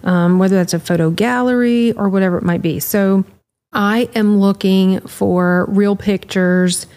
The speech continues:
of your business, right? So again, I w-,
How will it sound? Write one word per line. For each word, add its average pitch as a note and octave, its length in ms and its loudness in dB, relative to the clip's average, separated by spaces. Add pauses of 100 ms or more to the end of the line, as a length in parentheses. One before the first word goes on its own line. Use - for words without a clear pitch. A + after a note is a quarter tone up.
(420)
of G3 500 0 (440)
your F#3+ 260 0
business, - 560 -4
right? - 260 -2
So F#3+ 140 -2
again, F#3+ 280 2
I - 120 -4
w-, G#3 220 -2